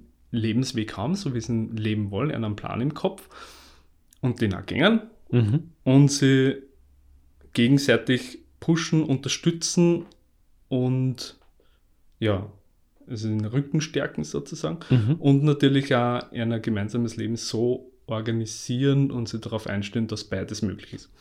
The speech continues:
Speaker 2: Mhm. Das heißt, es gibt quasi ein Ich, es gibt ein Du. Ähm, gibt's ein Wir auch in dem Konstrukt?
Speaker 1: Ja.
Speaker 2: Also das ist wir beide gemeinsam, das gibt's schon.
Speaker 1: Ja, ja.
Speaker 2: Mhm.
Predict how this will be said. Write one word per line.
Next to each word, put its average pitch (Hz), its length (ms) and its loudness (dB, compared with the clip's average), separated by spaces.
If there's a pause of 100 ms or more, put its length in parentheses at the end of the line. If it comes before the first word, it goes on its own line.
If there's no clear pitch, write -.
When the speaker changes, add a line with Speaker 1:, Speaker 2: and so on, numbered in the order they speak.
(400)
Speaker 2:
Mhm. 120 300 2 (580)
Das 104 140 0
heißt, 113 200 2
es - 140 -4
gibt - 160 -6
quasi 107 300 0
ein 107 120 0
Ich, 139 340 -2
es - 140 -4
gibt 101 160 -4
ein 107 160 0
Du. 113 360 -2 (320)
Ähm, 113 340 -2
gibt's - 240 -4
ein 107 200 0
Wir 110 280 0
auch 170 180 -2 (960)
in 123 140 -2
dem 131 120 -2
Konstrukt? - 640 -6 (680)
Speaker 1:
Ja. 113 360 -2 (600)
Speaker 2:
Also 120 200 2
das 120 80 -2
ist 113 200 0
wir 139 200 4
beide 120 280 2
gemeinsam, 123 480 2
das 123 160 0
gibt's - 240 -6
schon. 90 420 -2 (120)
Speaker 1:
Ja, 135 100 4
ja. 110 200 0 (240)
Speaker 2:
Mhm. 123 240 6